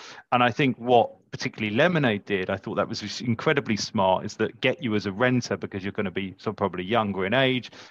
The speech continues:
and then try and be basically your insurer for that life journey. So the long-term value of the Lemonade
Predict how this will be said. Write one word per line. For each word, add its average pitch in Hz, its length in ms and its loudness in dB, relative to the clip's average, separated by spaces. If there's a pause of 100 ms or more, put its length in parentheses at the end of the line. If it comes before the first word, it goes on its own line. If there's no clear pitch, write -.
and 120 100 0
then 120 120 4
try 139 340 4
and 135 100 4
be 117 140 -2
basically 131 460 0
your 110 280 -2
insurer 113 680 2
for - 180 -4
that 107 180 2
life 113 420 2
journey. 123 680 0 (240)
So - 160 0
the 120 140 4
long-term 143 580 4
value 123 480 0
of 92 140 -8
the 101 120 -4 (140)
Lemonade 95 480 -2